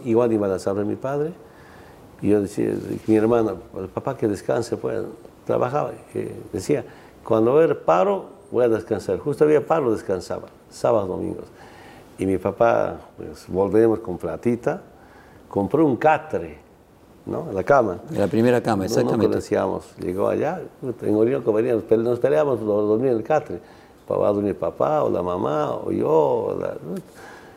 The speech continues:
Speaker 1: cuando se papá, el papá al ganado, nosotros peleando por, por el catre.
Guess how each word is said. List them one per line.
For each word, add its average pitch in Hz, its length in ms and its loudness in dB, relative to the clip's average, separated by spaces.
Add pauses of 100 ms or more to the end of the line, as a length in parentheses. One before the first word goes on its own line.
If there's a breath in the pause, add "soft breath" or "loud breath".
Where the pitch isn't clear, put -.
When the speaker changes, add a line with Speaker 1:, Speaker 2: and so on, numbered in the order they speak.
(120 loud breath)
Speaker 1:
cuando 101 200 2
se 113 160 -4
papá, 123 260 4
el 110 80 0
papá 131 280 2
al 120 100 6
ganado, 135 400 0
nosotros 117 360 0
peleando 127 360 2
por, 110 140 -6 (160)
por 104 60 0
el 101 180 0
catre. - 340 -2